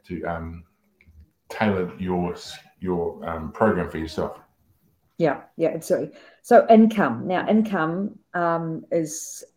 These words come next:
Speaker 2: pertinent, isn't it? We all need to survive. We all need to have an income to be able to survive and pay the bills, which, as we all know, are getting more expensive.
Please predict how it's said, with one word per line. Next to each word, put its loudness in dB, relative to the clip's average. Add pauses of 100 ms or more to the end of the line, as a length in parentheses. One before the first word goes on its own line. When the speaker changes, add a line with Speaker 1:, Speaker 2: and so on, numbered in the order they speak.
(380)
Speaker 2:
pertinent, 2
isn't -6
it? -8
We 2
all 4
need -2
to -14
survive. -2
We -2
all -2
need -4
to -12
have -14
an -4
income -6
to -12
be -4
able -4
to -14
survive -8
and -12
pay -4
the -6
bills, -2
which, -4
as -6
we -2
all -8
know, -4
are -6
getting -8
more 0
expensive. -10